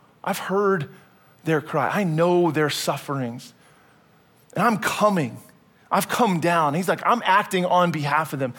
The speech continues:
So I don't know what your situation is this morning or what you've been through, but I just wanna encourage you right now that God sees you.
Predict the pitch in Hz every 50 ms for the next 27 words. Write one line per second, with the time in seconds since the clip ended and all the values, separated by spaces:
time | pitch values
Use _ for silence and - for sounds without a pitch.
0 | - - - - 226 262 269 220 214 196 170 160 202 226 - 175 170 170 - -
1 | - 214 160 - 180 160 165 175 185 175 - 165 165 160 - 175 175 175 180 175
2 | - 165 151 - - 165 170 170 160 151 147 196 190 - 175 170 - - - -
3 | 220 - 151 131 - 202 202 202 202 208 202 - - - - - - - - -
4 | 208 208 208 196 175 151 180 - - 226 254 269 - - 247 233 202 185 180 175
5 | - - 226 - - 170 - 175 160 165 165 165 170 160 180 160 135 214 220 220
6 | 160 - - - 165 156 156 143 185 196 196